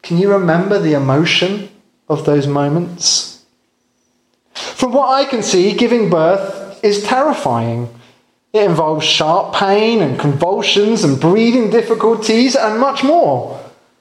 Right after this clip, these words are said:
The women we love go through a form of agony that mere men can only watch with awe.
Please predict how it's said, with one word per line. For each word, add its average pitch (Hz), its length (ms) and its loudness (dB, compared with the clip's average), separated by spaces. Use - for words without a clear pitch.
The 170 80 4
women 185 320 2
we 165 100 4
love 175 460 2
go 151 120 2
through 160 220 0
a 156 60 0
form 175 400 0
of 147 100 -2
agony 165 540 2
that 151 240 0
mere 202 240 2
men 180 340 0
can 156 140 0
only 160 240 2
watch 143 560 0
with 135 260 0
awe. 117 340 0